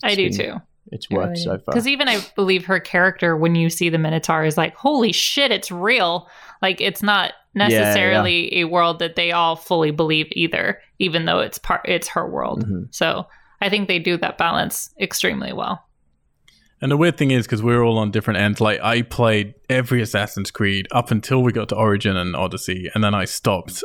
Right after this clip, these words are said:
Speaker 3: and then you guys <laughs> kind of, like, came in.
Speaker 1: I picked up your flag and ran. <laughs>
Speaker 3: Well, and it is when they change.
Speaker 2: Yeah, I came in, I came in on the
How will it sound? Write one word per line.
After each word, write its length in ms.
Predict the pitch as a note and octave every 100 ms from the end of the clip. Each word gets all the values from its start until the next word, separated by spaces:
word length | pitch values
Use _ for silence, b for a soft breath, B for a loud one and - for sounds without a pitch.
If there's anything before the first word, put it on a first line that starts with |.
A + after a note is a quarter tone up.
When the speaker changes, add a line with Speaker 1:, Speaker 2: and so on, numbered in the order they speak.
| E4+
Speaker 3:
and 120 | B2+
then 160 | G2 A2
you 80 | B2
guys 300 | B2+ A#2+ B2
<laughs> 120 | E3+
kind 120 | C3
of, 100 | A2+
like, 280 | A#2+ G2 -
came 200 | A#2+ A#2+
in. 60 | C#3+
Speaker 1:
I 100 | B2
picked 340 | - A#3+ -
up 160 | A3+ A3+
your 140 | A3
flag 320 | G#3+ G3+ F3 E3+
and 100 | E3
ran. 400 | E3 E3 C#4+ C4+
<laughs> 60 |
Speaker 3:
Well, 140 | F#3+ E3+
and 120 | F3
it 100 | F3
is 200 | F3 D#3
when 120 | E3+ D3+
they 140 | D3
change. 380 | - E3 F3+ B2+
Speaker 2:
Yeah, 200 | A#2+ A#2+
I 100 | D3
came 340 | - F3 D3+
in, 320 | C#3+ C3 A#2+ G#2+
I 180 | B2+ C3+
came 380 | - C#3 B2
in 400 | A#2 A2+ A2 G#2+ -
on 140 | A2+
the 80 | G#2